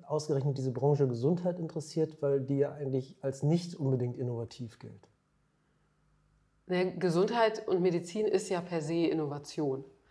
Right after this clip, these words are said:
Speaker 2: Also gerade wenn man jetzt zum Beispiel mal auf Medizintechnik oder pharmazeutische Industrie schaut, dann ist das ja per se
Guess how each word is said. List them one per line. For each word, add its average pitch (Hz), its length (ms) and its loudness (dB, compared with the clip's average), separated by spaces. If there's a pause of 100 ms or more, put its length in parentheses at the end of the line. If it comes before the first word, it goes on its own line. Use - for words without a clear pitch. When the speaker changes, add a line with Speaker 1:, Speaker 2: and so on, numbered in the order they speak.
(280)
Speaker 2:
Also 156 360 -2
gerade 175 380 4
wenn 175 80 4
man 175 120 6
jetzt 175 180 2
zum 175 120 2
Beispiel 170 260 0
mal 165 120 2
auf - 120 -4
Medizintechnik 196 800 2
oder 175 180 -4
pharmazeutische 202 600 0
Industrie 185 480 -2
schaut, 185 320 -2
dann 175 100 2
ist 185 180 0
das 180 140 0
ja 180 320 2 (380)
per 185 160 4
se 196 480 6